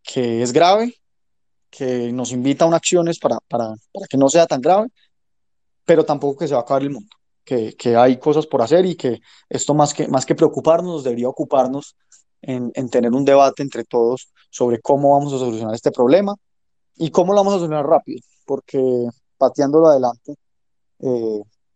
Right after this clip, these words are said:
no se soluciona. Si, si no hacemos nada esperando a que, a que haya, no sé, una mejor ambiente, que no haya crisis, pues para entonces ya habremos perdido otros grados de inversión, eh, o, o, o habremos perdido ya la inversión por otras calificadoras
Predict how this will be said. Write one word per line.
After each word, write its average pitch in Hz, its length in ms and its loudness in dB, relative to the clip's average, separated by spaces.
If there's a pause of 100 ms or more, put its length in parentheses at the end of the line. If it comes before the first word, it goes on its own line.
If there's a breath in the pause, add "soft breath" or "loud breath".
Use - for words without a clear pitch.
no 143 160 4
se 147 100 4
soluciona. 127 460 2 (280)
Si, - 340 -4
si 131 220 -6
no 131 120 0
hacemos 151 320 2
nada 151 400 2 (220)
esperando 127 460 -2
a 139 40 0
que, 139 320 -2
a 117 80 -10
que 120 140 -4
haya, 131 320 0 (380)
no 113 100 -6
sé, - 240 -8 (120)
una 143 180 -2
mejor 117 320 -2
ambiente, 151 640 2
que - 100 -10
no 120 100 -6
haya 120 160 0
crisis, 151 480 -6 (300)
pues 139 240 2
para 139 220 4
entonces 143 420 -6
ya 151 100 4
habremos 147 300 2
perdido 120 480 -6 (240)
otros 165 360 2
grados 156 220 4
de 147 60 -6
inversión, 180 480 -2 (460)
eh, 127 120 -4
o, - 80 0
o, 123 600 0
o 120 40 0
habremos 120 240 -2
perdido 123 300 0
ya 147 100 4
la 151 60 4
inversión 127 260 -6
por 151 140 4
otras 156 240 0
calificadoras 151 720 0